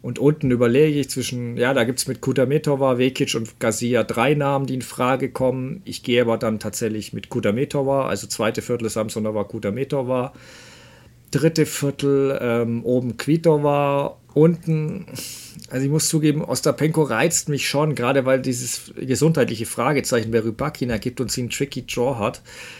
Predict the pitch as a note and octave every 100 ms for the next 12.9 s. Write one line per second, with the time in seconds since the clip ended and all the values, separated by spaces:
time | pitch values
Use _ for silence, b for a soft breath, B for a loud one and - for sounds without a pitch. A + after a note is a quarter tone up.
0 | B B G#2+ A#2+ A2 A#2 A#2+ C3 D3 B2+
1 | - A2+ A#2 A#2+ C3 E3 C#3 C3+ C3 C#3+
2 | C#3+ D#3 D3 B2 B2 B2+ B2 C3 D#3 A#2+
3 | C3 C3 A#2+ - - D3 F3 - A2+ A2
4 | - - C3+ D#3 - A#2 - - D#3 F3+
5 | A2+ G2+ G2 B B B B B - -
6 | - - - - - G#2 - C#3 - C#3+
7 | D#3 D3+ D#3+ C#3+ C3 - C3+ - C3 A#2+
8 | A#2+ A2+ A2+ B2+ A2+ E2+ A#2+ - A#2+ A#2
9 | - A#2 - A2+ A2 A2 A2 A2+ G2+ -
10 | A2 A2+ A2 G#2 - A2 A2+ A#2 - A2
11 | G#2+ A#2 G#2+ - - A#2 A2 - - G#2
12 | G#2 G#2+ - A#2 A2+ G#2 G#2+ G#2